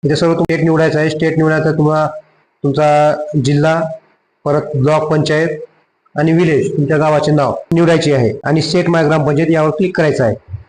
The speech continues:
क्लिक केल्यानंतर पुढे तुम्हाला असा एक डॅशबोर्ड दिसेल, दिसेल.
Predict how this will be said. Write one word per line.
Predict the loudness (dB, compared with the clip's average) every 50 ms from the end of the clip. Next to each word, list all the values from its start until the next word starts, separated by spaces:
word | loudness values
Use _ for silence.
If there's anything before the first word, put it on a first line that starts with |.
| _ _ _ _ _ _ _ _ _ _ _ _ _ _ _ _ _
क्लिक | -2 -2 0 0
केल्यानंतर | 0 0 2 2 2 2 0 0
पुढे | 0 0 0 0 0
तुम्हाला | 0 0 0 0 2 2 2 0 0 -4 -6 -12 _ _ _ _ _ _ _ _ _ _ _ _ _ _ _ _ _ _ _ _ _ -8
असा | -4 -2 0
एक | 0
डॅशबोर्ड | 2 2 0 0 2 2 2 2
दिसेल, | 2 0 0 0 -2 -2 -2 -4 -8
दिसेल. | -10 -16 _ _ -8 -6 -6 -6 -8 -10